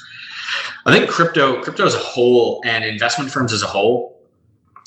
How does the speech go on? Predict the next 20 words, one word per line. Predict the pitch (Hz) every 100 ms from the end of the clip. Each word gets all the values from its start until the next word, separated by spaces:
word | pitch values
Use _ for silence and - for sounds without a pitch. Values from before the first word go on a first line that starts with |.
| -
face | - - 156 -
this, | 123 117 113
uh, | 95 87 82 - _ _
face | - 127 -
this | 117
existential, | 117 123 117 110 - 110 104 98 95 - -
existential | 110 113 113 117 117 104
dilemma | 101 92 98 104 107 98
of, | 92 90 - _ _ - -
if | 123
you | 139
pitched | 135 127 -
yourself | 147 151 139 135
as | 107 104
a, | 98 95 92 87 - - _ _ _ _ _ _
as | 117 113
a | 107
long | 98 101 104 107 107 101 - _ _
biased | 98 98 98 92 -
fund | - - 92 101 160